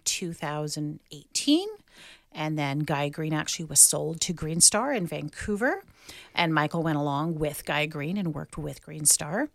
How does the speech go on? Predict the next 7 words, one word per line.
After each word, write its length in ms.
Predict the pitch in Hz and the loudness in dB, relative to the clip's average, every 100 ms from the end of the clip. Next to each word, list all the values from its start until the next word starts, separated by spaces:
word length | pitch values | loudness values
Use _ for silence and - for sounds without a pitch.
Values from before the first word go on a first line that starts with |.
| - - - - | -14 -20 -20 -8
And 280 | 156 160 156 | -4 -2 -2
then, 560 | 160 151 147 147 151 | -2 -2 -4 -4 -6
uh, 920 | - 156 147 - 53 53 55 - - - - - | -8 -10 -8 -8 -8 -10 -10 -12 -12 -16 -18 -12
my 220 | 180 156 | -6 0
son 400 | 139 160 147 156 | 2 2 0 -4
is 240 | 165 156 | -4 -6
now 400 | 165 143 143 147 | -4 -6 -8 -10